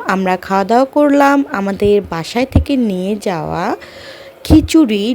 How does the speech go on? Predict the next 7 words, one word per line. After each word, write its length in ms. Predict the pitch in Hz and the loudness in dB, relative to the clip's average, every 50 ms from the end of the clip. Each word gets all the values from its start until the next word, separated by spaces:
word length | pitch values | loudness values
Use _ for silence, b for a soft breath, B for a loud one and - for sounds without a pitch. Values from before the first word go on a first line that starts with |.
| 214 - | -2 0
ডিম 240 | 247 262 269 285 269 | 2 2 4 2 2
ভাজি, 400 | 226 214 196 170 - 185 196 214 | 2 0 -2 -2 -4 -6 -6 -2
বেগুন 400 | 208 226 226 226 262 262 269 269 | -2 -2 0 0 0 0 0 0
ভাজা, 540 | 254 254 262 262 214 254 240 240 240 240 233 220 | 2 0 0 0 2 4 4 4 4 4 2 0
নুডলস 960 | 214 220 233 254 269 262 214 247 240 220 208 202 208 240 254 - - - - | 0 2 4 4 4 4 2 2 2 4 4 4 4 2 0 -2 -8 -8 -6
এবং 760 | - - 190 185 175 190 190 190 190 190 190 190 190 196 185 B B B B B B - | -4 -2 -2 -2 0 0 2 2 2 2 0 0 -2 -6 -8 B B B B B B -4
পরবর্তীতে 840 | - - 170 175 190 190 202 226 226 226 - - 233 214 - 262 | -2 0 0 0 0 0 0 0 0 -2 -4 -8 -8 -2 0 0